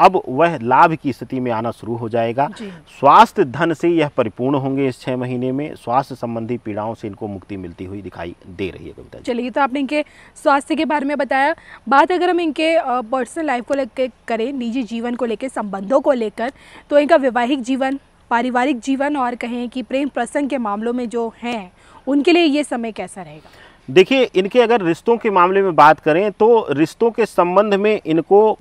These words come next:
Speaker 1: पति पत्नी के रिश्तों में या फिर व्यक्तिगत जीवन में बड़ा शुभतापूर्ण दिखा रहा है।
Speaker 2: हम्म।
Speaker 1: लेकिन इससे उलट अगर हम बात करें संतान पक्ष, पंचम भाव में मंगल राहु का रहना, इनके संतान पक्ष से इनको पीड़ा मिलती हुई दिखाई दे रही है। सत-,
Speaker 2: हम्म।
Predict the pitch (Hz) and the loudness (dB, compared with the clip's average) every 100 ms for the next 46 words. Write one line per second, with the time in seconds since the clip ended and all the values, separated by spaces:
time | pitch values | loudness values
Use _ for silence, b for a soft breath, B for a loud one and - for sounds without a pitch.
0 | - 160 175 180 160 196 202 202 151 143 | -2 0 2 0 0 -4 2 2 4 0
1 | - 196 190 202 185 131 151 - 180 151 | 2 2 4 0 0 2 2 2 -2 -2
2 | 139 165 190 143 160 170 180 185 180 143 | -4 -2 -2 -2 -4 -2 0 -2 -2 -2
3 | 175 170 151 139 170 170 - 160 165 120 | 0 0 -2 4 6 6 4 0 0 -2
4 | - 147 156 131 120 139 - B 240 190 | 4 8 8 8 4 4 -2 B -10 -6
5 | 127 151 175 175 240 226 170 139 151 - | -2 4 4 4 -2 -4 -6 -6 -6 2
6 | 208 - 170 190 202 156 175 175 175 139 | 2 2 2 2 2 4 4 4 0 4
7 | 139 180 - 165 175 - 147 127 147 180 | 6 6 4 2 2 0 0 6 6 6
8 | 170 151 - 147 139 160 175 156 151 165 | 2 -2 -2 -2 -2 -2 -4 -2 -2 0
9 | 156 143 147 160 147 139 147 139 127 131 | -2 -2 -2 0 2 2 2 0 0 2
10 | 156 - B B - 147 196 180 160 147 | 0 0 B B -4 -2 0 -2 -2 -2
11 | - 165 180 - 180 160 160 170 151 160 | 4 4 4 2 -2 -2 -2 -2 0 -2
12 | 135 131 139 139 - 123 127 123 120 120 | -2 2 4 4 2 -4 -4 -2 -4 -2
13 | 110 - 98 92 95 92 101 - b b | -4 -6 -8 -6 -8 -8 -10 -12 b b
14 | 233 277 - 139 | -4 -4 -4 -10